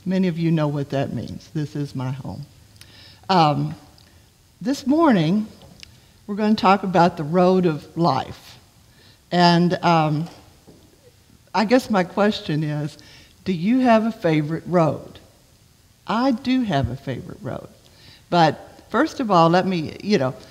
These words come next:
sometimes if you've been to, um, like, Hawaii, the Hana Road,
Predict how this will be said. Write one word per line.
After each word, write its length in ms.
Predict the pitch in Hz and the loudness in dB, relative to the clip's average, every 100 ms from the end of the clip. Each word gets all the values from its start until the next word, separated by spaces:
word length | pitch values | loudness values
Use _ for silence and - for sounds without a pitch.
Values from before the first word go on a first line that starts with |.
| - - | -20 -20
sometimes 560 | - 233 277 277 226 220 | -2 2 4 4 4 2
if 200 | 220 220 | 0 -2
you've 200 | 220 - | -4 0
been 440 | 208 196 196 202 | 2 4 4 0
to, 480 | 185 196 175 170 170 - | 0 2 2 2 -2 -2
um, 420 | 147 135 123 165 - - - | 0 0 -2 -8 -12 -20 -6
like, 200 | 156 147 - - - | -4 -4 -6 -20 -12
Hawaii, 500 | - 143 143 135 104 - - - _ _ _ _ _ _ | -8 -4 -2 -2 -4 -10 -16 -20 _ _ _ _ _ _
the 100 | 143 | -12
Hana 680 | - 185 170 165 104 - - - - _ _ _ | -6 0 0 0 -2 -8 -14 -18 -20 _ _ _
Road, 540 | - 151 127 - - | -10 -6 -6 -8 -14